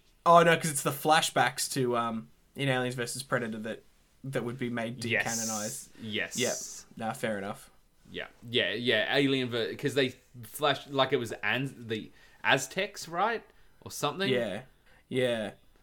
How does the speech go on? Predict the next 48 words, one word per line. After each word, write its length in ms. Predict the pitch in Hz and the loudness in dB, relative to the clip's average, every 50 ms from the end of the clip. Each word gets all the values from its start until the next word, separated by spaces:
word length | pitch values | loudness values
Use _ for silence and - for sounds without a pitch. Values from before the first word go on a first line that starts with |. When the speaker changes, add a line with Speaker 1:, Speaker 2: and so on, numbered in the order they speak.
| _ - | _ 0
Speaker 1:
But 120 | 147 143 | 2 4
I, 400 | 147 151 165 185 208 - - 175 | 6 6 6 6 6 6 6 6
I 20 | |
don't 140 | 170 160 139 | 6 6 6
know 140 | 139 135 135 | 4 4 6
how 120 | 156 139 | 6 6
that 200 | 131 127 110 107 | 4 4 2 2
lines 360 | 123 123 120 117 117 120 - 135 | 2 2 2 2 0 -2 0 2
up, 220 | 127 120 - - | 2 2 2 0
'cause 180 | - 143 131 135 | -4 -2 -2 0
the 100 | 131 139 | 0 0
Europeans 520 | 170 208 208 190 196 165 151 156 147 143 | 2 2 2 2 2 2 0 0 0 -2
are 100 | 147 135 | -2 -2
already 300 | 135 135 131 123 120 117 113 | 0 2 2 2 0 -2 -2
on 360 | 113 120 120 117 117 117 117 - - - - _ _ - - - 139 | -2 -2 -2 -2 -4 -6 -10 -12 -16 -20 -20 _ _ -20 -10 -6 -4
um, 260 | 127 123 120 117 117 | -2 -2 -2 -4 -6
the 80 | 113 | -6
North 240 | 110 113 117 120 - | -6 -6 -6 -6 -6
American 400 | 127 117 113 107 110 - 107 107 | -6 -6 -4 -4 -6 -6 -6 -6
continent. 520 | - - 110 113 110 - 104 98 98 - - - - - - - - _ _ | -6 -4 -4 -6 -6 -6 -8 -8 -10 -10 -14 -18 -20 -20 -20 -20 -20 _ _
Speaker 2:
Yeah, 180 | - 107 107 101 | -2 0 2 4
Speaker 1:
So 80 | 120 117 107 | 4 4 4
Speaker 2:
so 60 | - | 4
Speaker 1:
it 80 | - 135 | 2 2
would 80 | 135 135 | 2 2
Speaker 2:
it's 60 | 135 | 2
Speaker 1:
be 80 | 139 | 2
hundreds 360 | 135 143 - 165 160 165 151 - | 4 6 6 6 6 4 0 0
of 60 | 139 117 | 0 2
Speaker 2:
seventeen, 140 | 113 117 | 2 2
Speaker 1:
years 180 | 120 113 107 120 | 2 0 0 -2
earlier 520 | 117 120 120 117 113 107 104 98 101 120 - - - - - - | -2 -2 -4 -4 -4 -6 -6 -6 -8 -10 -12 -16 -20 -12 -8 -4
that 160 | 113 107 - | -4 -4 -4
Speaker 2:
seventeen, 460 | - - 120 104 104 98 - - 110 | -6 -8 -8 -8 -8 -8 -6 -4 -2
Speaker 1:
the 160 | 107 101 104 | -2 -2 -4
Speaker 2:
eighteen 360 | 90 90 - - 92 87 85 | -6 -8 -10 -12 -14 -14 -14
or 120 | 85 87 - | -14 -16 -18
something. 420 | - - 87 58 - 90 87 87 - - - - - - - - - | -16 -16 -16 -14 -14 -16 -16 -18 -20 -20 -20 -20 -20 -20 -20 -12 -6
Speaker 1:
Yeah, 300 | 135 127 - - - - - - - | -4 -4 -4 -4 -8 -12 -16 -18 -12
so 180 | - - 139 | -2 0 2
it'd 120 | 139 135 135 | 2 2 2
be 140 | 143 135 139 | 0 0 2
earlier 420 | 151 151 147 143 139 127 120 120 | 4 4 4 6 6 6 4 4
that 220 | 127 117 110 - | 2 -2 -4 -4
the, 180 | - 120 117 117 | -6 -6 -4 -4
um, 300 | 110 110 110 110 110 - - - - - - - - - | -4 -4 -4 -6 -8 -12 -16 -20 -20 -20 -20 -20 -8 -4
that 220 | - 131 131 131 | -4 -2 -2 -4
the 200 | - 113 110 110 | -6 -6 -6 -8